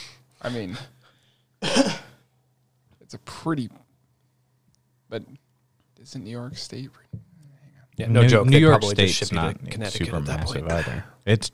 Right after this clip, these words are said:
Speaker 3: uh, it's densely populated.
Speaker 1: I'm trying to think, 'cause there's a lot of people that, like,
Speaker 3: Wh-
Speaker 1: 'cause that's also thrown off too, 'cause I wonder, 'cause there's a lot of people that live in, uh, New Jersey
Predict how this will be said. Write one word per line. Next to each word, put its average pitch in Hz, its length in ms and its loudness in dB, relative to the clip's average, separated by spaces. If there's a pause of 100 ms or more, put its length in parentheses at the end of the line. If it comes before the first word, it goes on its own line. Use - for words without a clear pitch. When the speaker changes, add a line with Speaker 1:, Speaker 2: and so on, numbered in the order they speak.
(100)
Speaker 3:
uh, 123 120 -2
it's 110 240 -12
densely 104 520 -6
populated. - 420 -6
Speaker 1:
I'm - 40 -2
trying 185 200 0
to 175 80 0
think, 151 360 -2
'cause 135 240 0
there's 156 180 -2
a 175 40 -2
lot 147 160 2
of 147 80 0
people 127 300 -4
that, 127 160 -2
like, 123 380 -4 (680)
Speaker 3:
Wh- 139 140 2 (220)
Speaker 1:
'cause 156 80 2
that's 185 160 8
also 202 240 10
thrown 151 340 6
off 139 220 4
too, 208 260 0
'cause 151 140 2
I 139 60 6
wonder, 135 320 4
'cause 151 140 -6
there's 135 120 0
a 135 60 2
lot 151 120 8
of 165 60 0
people 147 200 0
that 120 140 -2
live 135 240 2
in, 127 140 2
uh, 107 320 0 (1600)
New 113 120 -10
Jersey 131 640 -2